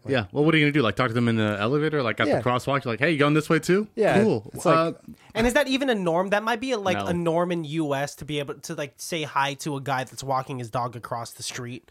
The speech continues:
Speaker 1: But even if I was here, I wouldn't, I wouldn't, I, I'd say hi, but then I wouldn't be like, "Do you wanna be my friend?" You know,
Speaker 3: <laughs>
Speaker 1: like,
Speaker 3: Yeah, that's hard.
Speaker 1: "I, I don't know anyone here." Like,
Speaker 3: You could be
Speaker 1: that's
Speaker 3: as
Speaker 1: weird.
Speaker 3: charming as possible, good looking as possible, but, like, "Hey, you wanna
Speaker 1: Yeah.
Speaker 3: be my friend?"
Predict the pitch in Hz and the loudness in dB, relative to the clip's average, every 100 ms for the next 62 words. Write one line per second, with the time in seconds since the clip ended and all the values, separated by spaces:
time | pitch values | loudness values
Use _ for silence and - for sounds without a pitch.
0 | _ - 226 247 269 247 226 190 - - | _ -2 0 0 0 0 0 0 -2 -2
1 | 254 139 156 147 113 - 147 160 202 170 | 0 2 0 0 -4 -10 -6 -2 0 -2
2 | - - 156 156 170 - 214 170 - 160 | -4 -2 0 2 0 0 0 0 0 2
3 | 165 120 127 147 147 151 147 110 139 135 | 2 0 0 0 2 2 0 -2 0 2
4 | 127 107 107 127 147 143 151 139 120 - | 0 -2 -4 0 0 0 2 0 -2 -4
5 | 117 135 139 127 131 135 190 147 165 131 | -2 -2 0 2 4 6 6 6 4 4
6 | 147 147 151 175 202 180 156 147 151 151 | 2 2 4 4 4 4 4 4 4 2
7 | 147 160 160 131 127 127 - - - 160 | 2 2 2 2 0 -2 -8 -20 -14 -2
8 | 151 202 196 147 147 185 185 175 139 170 | 2 2 2 4 6 6 4 2 4 4
9 | 165 170 160 156 165 165 160 156 143 151 | 4 2 2 2 2 0 0 -4 2 2
10 | 143 147 151 139 143 143 135 160 165 160 | 2 2 0 2 2 2 0 -4 2 2
11 | 156 160 143 170 156 165 165 | 4 4 6 4 4 2 0